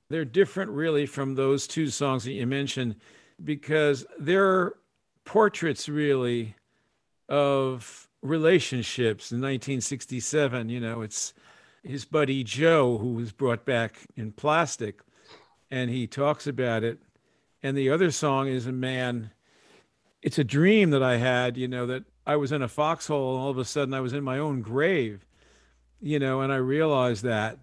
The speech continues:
I wonder how many guys, you know, in the middle of this horrible experience realize, "Holy mackerel, you know, I'm already eight feet underground,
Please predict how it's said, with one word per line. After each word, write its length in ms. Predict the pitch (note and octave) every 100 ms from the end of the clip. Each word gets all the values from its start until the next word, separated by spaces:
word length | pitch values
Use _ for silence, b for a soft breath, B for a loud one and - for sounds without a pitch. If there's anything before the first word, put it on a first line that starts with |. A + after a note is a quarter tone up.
| - -
I 80 | B2+
wonder 260 | C3+ D#3 D3+
how 100 | D3+
many 240 | C#3 C3
guys, 500 | A#2+ C3 C3+ B2+ - b b b b b
you 100 | C3+
know, 60 | C#3
in 80 | C3
the 80 | C3
middle 300 | D#3 F3 C3
of 100 | A#2
this 200 | A#2 -
horrible 420 | C#3 C3+ A#2+ A#2+
experience 640 | - - D#3 D#3+ B2+ A2
realize, 400 | C#3+ B2+ A#2+ A2+
"Holy 320 | C#3 D#3 C3
mackerel, 480 | A#2+ C3+ D3+ B2+ A2
you 80 | B2+
know, 120 | B2+
I'm 140 | B2+ C3
already 420 | C3 D#3+ D3+ A#2+ -
eight 260 | B2+ B2+ -
feet 240 | C3+ B2+
underground, 800 | B2+ A#2+ G#2+ C3 D#3+ C3+ A#2+